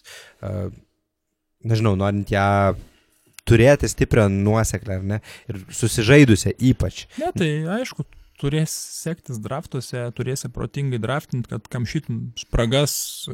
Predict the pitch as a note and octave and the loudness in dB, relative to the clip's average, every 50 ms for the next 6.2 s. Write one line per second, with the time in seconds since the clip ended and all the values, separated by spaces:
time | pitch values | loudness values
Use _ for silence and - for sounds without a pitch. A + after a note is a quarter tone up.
0 | - - - - B2+ - C#3 C#3+ D3 - - C#3+ C3 B2+ B2+ B2 A#2+ B2 B2+ B2+ | -12 -10 -10 -10 -6 -4 -2 -2 -2 -4 -4 -4 -4 -4 -4 -4 -4 -4 -4 -4
1 | B2 B2 A#2 - - E3 F#3 - - C#3 A#2+ A#2 - - D#3+ D3+ C#3 B2 B2 A#2+ | -2 -4 -4 -4 -2 -2 -2 -2 -4 -6 -6 -6 -6 -6 -6 -4 -4 -4 -4 -4
2 | A2 A#2+ C#3 D3 C3+ A#2+ - - - - - - - - - B2 B2 C3 C#3 B2+ | -4 -4 -4 -4 -4 -6 -6 -8 -10 -10 -10 -10 -12 -12 -10 -8 -6 -6 -4 -4
3 | A#2+ A2+ - C3+ B2+ - C#3+ C#3+ B2+ A2 - - A#2+ C#3 D#3+ D#3+ C#3+ - C#3+ G#2 | -6 -8 -8 -10 -8 -6 -6 -4 -6 -6 -6 -6 -6 -6 -4 -4 -4 -6 -8 -10
4 | - - C3 D#3+ E3 D3 C#3 - C#3 C#3 C#3 C3+ C3 B2+ B2 - A#2+ A#2+ _ _ | -8 -6 -4 -4 -4 -4 -6 -8 -8 -6 -6 -6 -6 -6 -8 -10 -12 -14 _ _
5 | _ _ _ _ _ _ - C3 - - - C#3+ - - - - A2+ B2 D#3 E3 | _ _ _ _ _ _ -16 -16 -14 -12 -12 -12 -12 -12 -10 -8 -6 -4 -4 -4
6 | D#3 C3+ - | -6 -8 -10